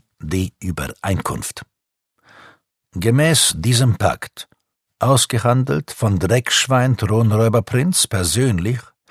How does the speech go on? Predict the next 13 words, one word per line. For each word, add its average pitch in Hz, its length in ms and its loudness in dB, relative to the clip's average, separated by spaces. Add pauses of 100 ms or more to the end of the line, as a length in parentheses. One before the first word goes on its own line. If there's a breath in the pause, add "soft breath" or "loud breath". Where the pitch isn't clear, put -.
(200 loud breath)
mit 95 180 -4
stillschweigender 113 800 0
Duldung 120 420 0
des - 180 -2
Kremls, 110 580 -2 (400 loud breath)
verständigen 151 760 0
sich 110 280 -2
alle 156 280 2
sieben 127 400 0
Unterzeichneten 120 920 0
auf - 140 -2
Folgendes. 73 760 -2
Erstens, - 920 0